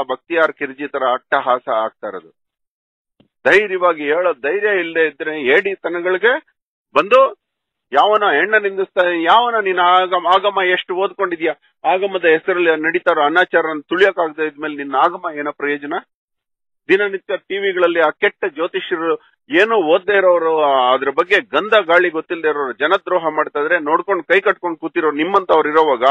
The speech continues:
ನಳಂದ university ಸುಡ್ದೆ ಏನಾಗ್ತಿತ್ತು ಹೇಳೋ?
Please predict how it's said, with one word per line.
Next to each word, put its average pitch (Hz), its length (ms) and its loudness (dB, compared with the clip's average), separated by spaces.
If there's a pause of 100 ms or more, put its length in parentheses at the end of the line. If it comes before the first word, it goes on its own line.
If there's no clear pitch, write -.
(140)
ನಳಂದ 185 320 2
university 180 560 0
ಸುಡ್ದೆ 208 360 0
ಏನಾಗ್ತಿತ್ತು 180 440 -2
ಹೇಳೋ? 196 280 0